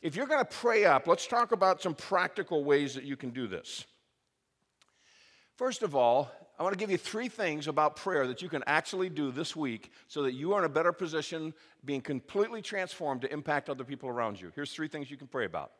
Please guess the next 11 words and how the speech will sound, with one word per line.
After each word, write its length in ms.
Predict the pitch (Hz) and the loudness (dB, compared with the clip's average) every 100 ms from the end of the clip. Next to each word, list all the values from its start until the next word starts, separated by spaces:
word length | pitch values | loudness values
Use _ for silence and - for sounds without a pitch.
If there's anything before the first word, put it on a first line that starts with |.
| _ - | _ 0
all 80 | |
right? 200 | 104 175 - _ _ _ _ _ _ _ | 2 0 -4 _ _ _ _ _ _ _
Three 260 | - 170 208 | 0 2 2
things. 440 | 160 87 - - - _ _ _ _ | 0 0 -6 -12 -16 _ _ _ _
First 280 | - 220 - | -2 0 0
of 120 | 180 | 0
all, 480 | 131 113 123 - - - _ | 4 6 4 2 -12 -20 _
pray 340 | - 185 208 240 | -4 0 2 0
for 140 | 202 | -4
specific 680 | - 165 - - - 214 - | -4 -8 -6 -6 -4 -6 -10
people. 420 | 202 160 - | -10 -8 -8